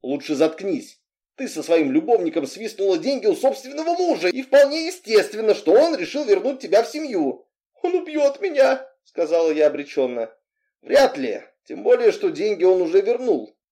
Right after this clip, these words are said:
«Ты ничего не понял. Он убьет меня, впрочем, ладно бы убил. Ты не знаешь, до чего он может додуматься. Я клянусь, мы найдем твою семью, только помоги мне».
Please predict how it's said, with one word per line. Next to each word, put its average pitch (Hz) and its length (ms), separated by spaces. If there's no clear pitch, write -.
«Ты 147 100
ничего 143 400
не 175 100
понял. 107 540
Он 214 340
убьет 302 500
меня, - 280
впрочем, 262 600
ладно 233 340
бы 247 100
убил. 214 520
Ты 156 120
не 151 120
знаешь, 196 380
до 185 100
чего - 260
он - 80
может 381 300
додуматься. 381 600
Я 156 240
клянусь, 202 500
мы 202 180
найдем 220 500
твою 202 260
семью, 226 340
только 302 280
помоги 381 460
мне». 226 340